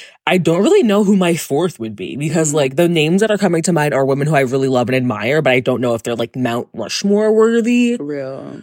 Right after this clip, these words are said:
Speaker 1: Like, um, I love Cardi B to death. I really love that she came on the scene with a hit single, a hit album. She was
Speaker 2: Exactly.
Speaker 1: literally just a girl making videos on Instagram. And now she has a baby
Speaker 2: Two
Speaker 1: or
Speaker 2: babies.
Speaker 1: two and a husband. And she'll,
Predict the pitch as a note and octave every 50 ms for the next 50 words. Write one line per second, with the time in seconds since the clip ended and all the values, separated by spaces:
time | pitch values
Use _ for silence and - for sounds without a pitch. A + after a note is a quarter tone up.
0 | - _ - - D3+ C#3+ C3+ C3+ C3 G#2+ - _ _ _ _ _ _ _ _ _
1 | _ _ _ _ _ _ _ _ - D#3+ E3 D#3 D3 C#3+ C#3 C#3 C3 - - D#3+
2 | D#3+ C#3+ C#3+ C3+ - - C#3+ C#3 C#3+ C3 C#3 C3 - B2+ C3 B2 C3 - - C3+
3 | C3+ A#2+ C#3 D3 D3 C#3 C#3+ B2+ C3+ B2+ - - D3+ C#3+ B2 - - - D#3 D3
4 | D3 C#3+ C#3 C3+ C3 C3 - - C#3 C3+ C3 B2+ A#2+ - - - - _ _ _
5 | - D3+ D3+ D#3+ C3 - D3 C#3 C3+ C3+ B2+ B2+ B2+ B2+ - - C3 D3+ C3+ -
6 | B2+ B2+ A#2 B2 A#2+ B2 B2+ B2 - - C3+ B2+ B2+ C3 B2+ C3 C3+ C#3 C3 C3+
7 | B2+ A#2 - - - - - - _ - D#3 B2 C#3+ C#3+ C#3+ C#3 C3 B2+ C#3 C3+
8 | C3+ C#3 B2 C3 B2 B2+ A#2+ - - - A#2+ A2+ F2 F#2 B2 B2 - - - -
9 | - - - - _ D3+ D3 C#3+ C3+ C#3+ C#3+ C3+ C3+ C3 C3 C3 C3 C3 C3 B2+
10 | - - - - E3 C#3+ C3+ D3 C3 D3 C#3 C3 C3+ C3 C3+ C#3+ C#3+ - - _
11 | _ _ _ - C#4+ C4+ - C#3+ - D#3 D3+ C3+ B2 A#2 D3+ D3+ - _ _ _
12 | - C3+ C#3 C#3 C3 B2+ C3 A#2+ G2+ A#2+ D3 - _ _ _ _ _ _ _ _
13 | _ _ _ _ _ _ - D3+ D3+ C#3 C#3 C3+ C3 B2+ B2+ C3 C3 - _ -
14 | _ _ _ _ _ - - - D3+ G3 F#3+ F#3+